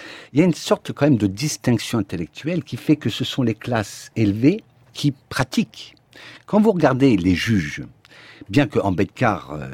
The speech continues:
soit, lui, basse caste, et il est devenu un grand juge, un, enfin, un grand avocat et père de la Constitution, mais pour l'essentiel, la justice est habitée par ces castes supérieures qui maîtrisent le langage.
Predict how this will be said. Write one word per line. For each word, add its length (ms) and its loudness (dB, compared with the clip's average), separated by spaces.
soit, 500 -6
lui, 600 -2
basse 280 -4
caste, 400 -2
et 260 -14
il 140 -16
est 60 -8
devenu 440 4
un 140 -8
grand 300 -2
juge, 580 0
un, 160 -6
enfin, 240 -10
un 20 -14
grand 320 -12
avocat 600 -4
et 100 -6
père 240 -8
de 80 -8
la 100 -6
Constitution, 640 -4
mais 140 4
pour 180 4
l'essentiel, 640 -4
la 140 4
justice 460 -2
est 140 -4
habitée 420 -2
par 260 -8
ces 300 -6
castes 440 -4
supérieures 880 -4
qui 340 -2
maîtrisent 880 0
le 160 -4
langage. 600 -8